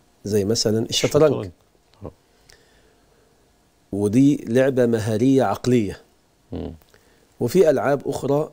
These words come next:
Speaker 1: مهارية رياضية بدنية.
Speaker 2: مم.
Speaker 1: زي الكورة، كرة القدم، زي البينج بونج، زي
Speaker 2: مم.
Speaker 1: ما اعرفش
Speaker 2: الألعاب
Speaker 1: ايه، الحاجات
Speaker 2: الرياضية
Speaker 1: اللي هي
Speaker 2: بصفة
Speaker 1: الألعاب
Speaker 2: عامة
Speaker 1: الرياضية.
Speaker 2: ال-، آه، بدنية. نعم.
Speaker 1: وكل دي جائزة طبعا إذا التزمنا فيها بالضوابط اللي قلناها من شوية.
Speaker 2: نعم.
Speaker 1: في ألعاب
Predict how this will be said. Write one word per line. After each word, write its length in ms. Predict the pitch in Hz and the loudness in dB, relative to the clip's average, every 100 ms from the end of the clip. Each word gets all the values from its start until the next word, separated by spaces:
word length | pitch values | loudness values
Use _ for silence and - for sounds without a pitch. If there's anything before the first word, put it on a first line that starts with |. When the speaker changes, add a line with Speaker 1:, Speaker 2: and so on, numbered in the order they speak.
| _ | _
Speaker 1:
مهارية 760 | 110 107 110 110 131 110 92 - 107 | -4 -2 -2 0 0 0 -6 -10 -4
رياضية 800 | 110 127 117 113 147 156 156 - - | 0 2 2 2 0 0 -2 -2 -14
بدنية. 720 | 104 123 123 117 113 95 85 - - | -4 -2 2 2 0 -4 -8 -14 -20
Speaker 2:
مم. 160 | 73 78 _ _ _ _ _ - | -18 -20 _ _ _ _ _ -8
Speaker 1:
زي 260 | 104 120 | -2 0
الكورة، 500 | 107 - 120 123 127 131 - | -2 -4 -2 0 -2 -6 -16
كرة 200 | - 104 - | -12 -10 -10
القدم، 480 | - 117 135 135 | -6 -2 0 0
زي 180 | 107 101 | -2 -6
البينج 400 | 95 87 110 104 | -6 -4 -2 -2
بونج، 340 | 90 104 120 107 | -4 -4 -4 -6
زي 140 | 95 | -6
Speaker 2:
مم. 80 | 90 | -6
Speaker 1:
ما 60 | 101 | -6
اعرفش 260 | 101 - | -6 -4
Speaker 2:
الألعاب 160 | 131 165 | -2 0
Speaker 1:
ايه، 60 | 151 | 2
الحاجات 300 | 135 120 127 | 2 2 0
Speaker 2:
الرياضية 60 | |
Speaker 1:
اللي 120 | 120 | 0
هي 60 | 117 | 0
Speaker 2:
بصفة 120 | 110 | 0
Speaker 1:
الألعاب 200 | 104 101 | 0 0
Speaker 2:
عامة 140 | 101 92 | -2 -4
Speaker 1:
الرياضية. 240 | 80 80 | -4 -8
Speaker 2:
ال-، 80 | - | -10
آه، 100 | 82 | -10
بدنية. 520 | 78 87 87 76 71 - | -8 -8 -6 -8 -12 -16
نعم. 180 | - - - _ | -16 -16 -18 _
Speaker 1:
وكل 260 | - 160 175 | -6 -2 2
دي 100 | 165 | 2
جائزة 320 | 160 156 175 | 4 2 0
طبعا 360 | 151 180 185 185 | -6 -6 -4 -4
إذا 140 | 135 123 | -4 -4
التزمنا 460 | 120 123 139 151 | -4 -2 -2 -2
فيها 180 | 127 151 | -2 -2
بالضوابط 420 | 123 95 120 123 | -4 0 0 0
اللي 100 | 110 104 | -4 -4
قلناها 180 | 117 | -4
من 100 | 107 | -6
شوية. 240 | 92 85 85 _ _ | -8 -14 -16 _ _
Speaker 2:
نعم. 160 | - 95 _ _ _ _ | -20 -20 _ _ _ _
Speaker 1:
في 160 | 214 214 | 0 2
ألعاب 240 | 175 196 | 4 2